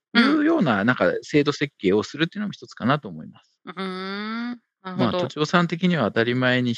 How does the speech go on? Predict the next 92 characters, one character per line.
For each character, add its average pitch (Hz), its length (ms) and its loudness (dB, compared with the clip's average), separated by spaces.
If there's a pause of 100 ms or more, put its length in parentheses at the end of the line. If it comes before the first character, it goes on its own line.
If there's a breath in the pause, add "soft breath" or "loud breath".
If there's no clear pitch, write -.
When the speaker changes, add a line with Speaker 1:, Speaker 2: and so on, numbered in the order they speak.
Speaker 1:
き 123 80 -12
継 - 140 -20
ぎ 120 100 -12
し - 80 -16
て 123 140 -4
も 120 120 0
ら 120 120 4
う 120 220 0
方 123 200 -10
が 98 100 2
い 92 40 4
い 104 40 4
ん 110 60 0
じ 101 80 0
ゃ 82 60 2
な 80 100 2
い 76 80 0
の 85 120 -2
っ - 40 -12
て - 120 -16
い 73 40 -10
う - 20 -16
か、 80 120 -18
そ - 160 -2
ん 139 40 4
な 151 100 2
こ 156 100 -4
と 143 100 2
や 110 160 6
ら 147 100 4
な 160 140 2
く - 100 -12
て 117 120 0
も 95 160 -2
と 87 80 -10
い 78 60 -8
う - 40 -18
か、 - 80 -8
む 151 120 2
し 143 120 2
ろ 104 220 4
み 139 140 0
ん 151 40 2
な 143 160 4 (260)
任 156 240 4
意 123 60 -2
で 107 60 0
引 - 60 -4
き - 160 -10
継 120 100 -12
ぎ 113 80 -12
し - 120 -2
な 139 120 6
く - 80 -2
な 156 120 6
る 143 80 0
じ 110 80 2
ゃ 95 40 4
な 87 100 2
い 90 60 -2
か 73 120 -4
み 78 100 -4
た - 100 -12
い 110 100 -18
な - 60 -14
ね。 175 120 -2 (240)
Speaker 2:
あ、 269 140 4 (220 loud breath)
そ 269 220 2
う 226 40 0
そ 214 200 0
う 185 40 -4
そ 185 180 -10
う 170 40 -14
そ - 80 -16
う、 - 20 -20
Speaker 1:
と - 60 -6
こ 123 60 2
ろ 107 100 4
も 104 100 4
あ 107 40 2
る 104 100 0
だ - 100 0
ろ - 80 0
う - 60 -8
け - 20 -10
ど 180 60 -6
ね。 190 60 6
Speaker 2:
そ 190 100 4
う - 20 0
で 165 60 0
す 139 60 -4
ね。 131 100 -12